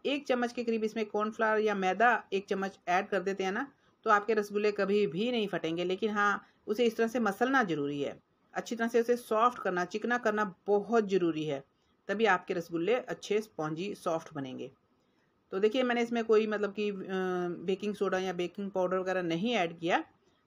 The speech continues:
तो टू पार्ट्स में मैंने इसे डिवाइड कर लिया है। तो काफ़ी समय हो गया है, मतलब सात से आठ मिनट हो गए हैं इसे मसलते हुए। आप मेरे हाथों पर देख ही रहे हैं कितना ऑयल आ गया है। अब हम इसे क्या करेंगे, छोटी छोटी लोइयाँ बना लेते हैं,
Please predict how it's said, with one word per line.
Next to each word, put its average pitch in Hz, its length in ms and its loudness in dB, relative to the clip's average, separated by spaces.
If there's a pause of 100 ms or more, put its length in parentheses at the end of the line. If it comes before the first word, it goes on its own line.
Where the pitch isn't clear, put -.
(100)
तो 196 80 -2
टू 247 180 -2
पार्ट्स 220 280 2
में 208 80 -4
मैंने 190 200 -4
इसे 190 180 -4
डिवाइड 165 340 0
कर 175 160 0
लिया 180 260 0
है। 196 100 -2
तो 202 100 -6
काफ़ी 214 260 0
समय 214 200 -2
हो 208 200 2
गया 185 140 2
है, 185 60 2
मतलब 190 200 -2
सात 202 300 0
से 214 80 2
आठ 202 200 4
मिनट 208 220 -4
हो 208 120 2
गए 214 100 2
हैं 165 80 0
इसे 165 140 -4
मसलते 175 400 -4
हुए। 202 160 2
आप 180 220 2
मेरे 170 280 -4
हाथों 170 280 -2
पर 180 160 -6
देख 165 260 -4
ही 208 60 -2
रहे 190 120 -2
हैं 190 140 -6
कितना 196 260 -4
ऑयल 175 320 0
आ 160 140 6
गया 180 200 -2
है। 240 160 0 (640)
अब 262 140 4
हम 254 140 4
इसे 254 340 2
क्या - 440 -4
करेंगे, 226 440 0 (240)
छोटी 220 180 4
छोटी 220 220 0
लोइयाँ 202 340 0
बना 175 220 2
लेते 143 220 -2
हैं, 147 200 -8